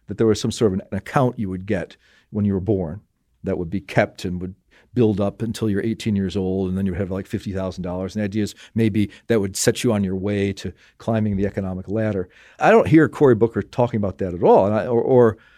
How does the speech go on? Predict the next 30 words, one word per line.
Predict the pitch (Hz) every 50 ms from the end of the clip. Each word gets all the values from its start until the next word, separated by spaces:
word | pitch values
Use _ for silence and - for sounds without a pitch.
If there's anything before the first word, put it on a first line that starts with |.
| _ _
Kamala | - - 113 107 110 104 98
Harris. | 127 120 92 90 - -
I | 101 95
think | - 110 -
they're, | - 98 92 87 117 185 - -
uh, | - 90 85 87 85 101
maybe | - 127 120 113 107
they'll | 104 98
come | - - - 95 82
back | 113 123 143 127 131 135 - - - _ _ _ _ _ _ _ _ -
if | - 104 -
they | - 90
win | 90 104 101 92
the | 90
nomination, | 92 87 82 87 107 147 147 - - 90 85
but | 82 104 -
that | - 170 202
doesn't | 240 233 196
seem | 190 190
to | 151
be |
a | 147
lot | 143
of | 131
enthusiasm. | 123 - - 127 117 165 156 147 - 87 -
What | 117 127 156 147
there | - 151 -
is | - 202 233 254 220 180
enthusiasm | 180 147 127 - - 214 226 202 156 131 107 92 85 - - 69 -
for | - - 92 87 82 - 117